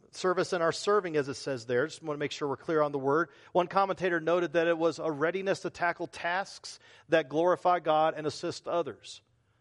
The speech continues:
There are a truckload of you here that have turned in spiritual gifts and have said, "Service." You are ready to tackle tasks that glorify God and assist others. Now that you know that,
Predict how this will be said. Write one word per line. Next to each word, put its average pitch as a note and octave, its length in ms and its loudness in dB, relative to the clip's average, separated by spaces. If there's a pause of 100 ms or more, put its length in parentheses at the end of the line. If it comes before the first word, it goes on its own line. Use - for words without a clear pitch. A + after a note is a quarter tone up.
(140)
There F3+ 200 2
are F3 100 4
a F#3 100 2
truckload E3 520 -2
of B2+ 80 -14
you C#3 120 -10
here C3+ 360 -6 (100)
that C#3 80 -2
have B2 140 -4
turned D3 240 -10
in C3+ 80 -12
spiritual C#3 420 -12
gifts A#2+ 340 -12
and B2 120 -14
have A#2+ 120 -14
said, G#2+ 300 -8 (240)
"Service." - 640 -12 (1120)
You D#3+ 160 2
are B2+ 100 0
ready E3 420 0 (280)
to C#3+ 100 -6
tackle E3+ 400 -4
tasks - 680 -6 (200)
that C#3 160 -4
glorify D#3+ 440 2
God C3+ 400 -2
and C3+ 80 -12
assist - 400 -10
others. A2 280 -8
Now A2+ 180 -6
that C#3+ 200 -16
you F#3 60 -14
know G#3+ 200 -6
that, G#2 380 -10